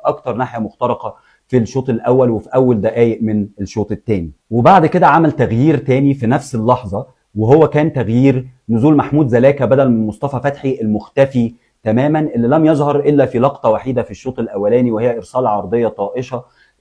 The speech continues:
قدر إن دفاع النادي الأهلي إنه يتعامل معاها بمنتهى، آه، السهولة، ولم،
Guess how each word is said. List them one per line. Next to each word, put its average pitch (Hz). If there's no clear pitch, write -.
قدر 123
إن 107
دفاع 131
النادي 123
الأهلي 117
إنه 107
يتعامل 101
معاها 131
بمنتهى، 113
آه، 101
السهولة، 147
ولم، 127